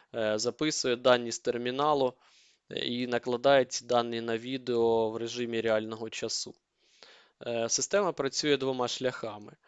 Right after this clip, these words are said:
Е, це як перегляд, е, подій в онлайні, тобто охоронець може, м, сидіти і переглядати, що, е, пер-, і переглядати, що відбувається на касі,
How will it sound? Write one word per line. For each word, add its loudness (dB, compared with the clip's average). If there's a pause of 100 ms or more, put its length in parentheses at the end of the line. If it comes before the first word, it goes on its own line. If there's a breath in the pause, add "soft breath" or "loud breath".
(380 soft breath)
Е, -2
це 4
як 2
перегляд, 4
е, 4
подій -4
в -2
онлайні, 0 (360 soft breath)
тобто 0
охоронець 0
може, 0 (360)
м, -4
сидіти -4
і 2
переглядати, 0
що, -6
е, -8
пер-, -4
і -10
переглядати, -2
що -10
відбувається 0
на -4
касі, -2